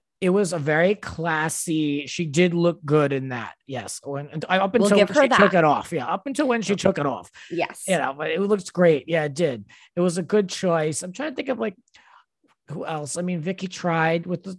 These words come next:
Speaker 1: the heels. Um,
Speaker 2: Oh, that, she almost fell, and I
Speaker 1: Yeah.
Speaker 2: would have, oh, I would have laughed.
Speaker 1: Eva
Speaker 2: I, I
Speaker 1: was
Speaker 2: feel bad.
Speaker 1: very, E-,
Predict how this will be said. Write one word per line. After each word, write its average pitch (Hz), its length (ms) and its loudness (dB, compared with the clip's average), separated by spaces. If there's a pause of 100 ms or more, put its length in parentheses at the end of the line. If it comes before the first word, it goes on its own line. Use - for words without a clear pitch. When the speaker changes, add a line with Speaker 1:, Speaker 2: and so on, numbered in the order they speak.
(120)
Speaker 1:
the 196 120 -4
heels. 165 920 -2
Um, 151 680 -2
Speaker 2:
Oh, 175 220 2
that, 170 260 -2
she - 160 -6
almost 190 260 -6
fell, 165 160 -2
and 156 100 -4
I 151 540 -6
Speaker 1:
Yeah. 120 100 -8
Speaker 2:
would 165 120 -4
have, 143 260 -8 (520)
oh, 156 220 -14 (160)
I 175 80 -6
would 165 140 -2
have 147 100 -8
laughed. 151 280 -4
Speaker 1:
Eva 190 240 2
Speaker 2:
I, 214 80 6
I - 20 -4
Speaker 1:
was 190 180 2
Speaker 2:
feel 185 120 4
bad. 170 160 6
Speaker 1:
very, 180 320 0 (120)
E-, 196 160 -6